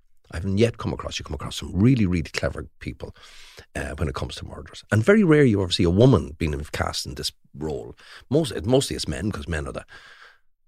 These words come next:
the bad people really in society. People inflict most of the p-, pain and violence. Uh, but she left a trail of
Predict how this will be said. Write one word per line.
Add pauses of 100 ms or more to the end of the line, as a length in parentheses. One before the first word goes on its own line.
(120)
the
bad
people
really
in
society.
People (160)
inflict
most
of
the
p-,
pain
and
violence. (600)
Uh,
but
she
left
a (100)
trail (500)
of